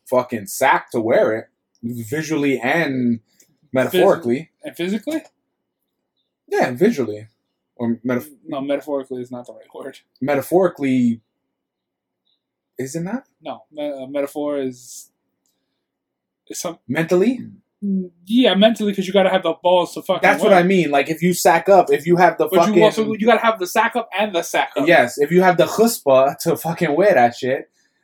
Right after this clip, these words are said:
Speaker 1: and, you know, being a fat dude, hey, do what you gotta do. Granted, I would never, even if I was shredded.
Speaker 2: What if,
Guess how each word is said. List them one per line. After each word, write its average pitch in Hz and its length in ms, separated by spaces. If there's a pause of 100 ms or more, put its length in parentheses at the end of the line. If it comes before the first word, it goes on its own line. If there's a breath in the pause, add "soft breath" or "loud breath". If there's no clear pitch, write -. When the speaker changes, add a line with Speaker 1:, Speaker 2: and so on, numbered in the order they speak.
Speaker 1:
and, 127 440
you 139 80
know, 113 320
being 143 300
a 123 60
fat 170 340
dude, 135 400 (460)
hey, 139 320 (880)
do 131 80
what 139 100
you 139 40
gotta 139 220
do. 143 240 (160)
Granted, 170 480
I 135 140
would 120 260
never, 127 460 (640)
even 147 240
if 139 100
I 127 140
was 110 160
shredded. 123 560 (100)
Speaker 2:
What 170 160
if, 185 80